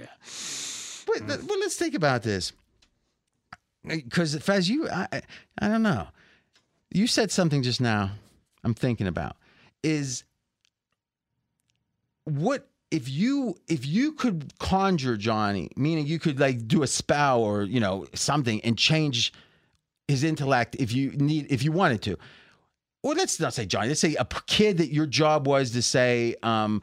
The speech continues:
Speaker 2: "I wanna make him perfect for the world." What, what act-, but let's forget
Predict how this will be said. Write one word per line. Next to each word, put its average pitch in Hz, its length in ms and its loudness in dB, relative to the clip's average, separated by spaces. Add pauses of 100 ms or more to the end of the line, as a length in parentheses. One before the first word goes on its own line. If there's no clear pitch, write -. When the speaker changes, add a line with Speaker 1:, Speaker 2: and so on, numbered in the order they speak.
(120)
Speaker 2:
"I 123 80 0
wanna 139 140 4
make 139 220 0
him 135 140 2
perfect 185 460 0
for 156 120 -2
the 127 80 0
world." 113 520 -2 (1600)
What, 156 440 0
what 196 260 0
act-, 185 260 2 (100)
but 160 180 0
let's 208 200 0
forget 151 380 -2